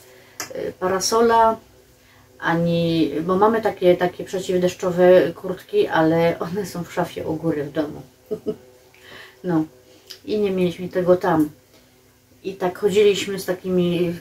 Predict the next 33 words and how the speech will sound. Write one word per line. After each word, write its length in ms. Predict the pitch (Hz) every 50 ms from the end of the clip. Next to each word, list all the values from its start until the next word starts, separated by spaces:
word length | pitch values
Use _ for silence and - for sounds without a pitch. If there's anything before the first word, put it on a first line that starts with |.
| - -
kurtkami. 500 | - 196 185 - - - 185 180 180 175
Właściwie 420 | 190 196 - - - 226 226 214 220
to 120 | - 196
mąż 240 | 196 208 220 226 -
miał 180 | 214 180 175
moją 380 | 170 185 208 285 339 349 311 294
kurtkę, 400 | - 285 254 - - - - 214
a 60 | 196
ja 140 | 190 196 196
jego. 320 | 208 208 220 202 180 180 170 190 185 - - _ _ _ _ _ - -
Tak 160 | - 208 202 -
się 140 | - 196
akurat 360 | 165 160 - 208 190 180 180 165
złożyło. 460 | 180 180 175 165 160 143 135 139 - - - - - - - - - _ _ -
No, 300 | 180 180 160 151 - -
ale 360 | 160 190 214 226 240 254 247
jednak 400 | 220 202 185 180 180 190 196 185
mimo 200 | 196 196 190 190
wszystko, 280 | - - 175 - - 175
no 140 | 175 175 180
na 120 | 180 180
głowie 320 | 180 185 220 208 202 208
nie 160 | 190 185 180 170
zmokłam, 500 | 170 175 175 165 - - 196 208 208 -
ale 220 | - 160 165 170 170
po 160 | - 196 196
tyłku 360 | - 254 240 208 - - 185
mi 160 | 175 170 160
ciekło, 440 | - - 170 160 - - 156 143 147
nie? 140 | 151 175 - - - _ _ _ _ _ _ - - - - - - - -
Wszędzie 380 | - 240 233 226 214 190 185
deszcz 280 | 175 185 180 180 - 160
zacinał 680 | 165 180 180 175 - - - 190 190 190 190 202 214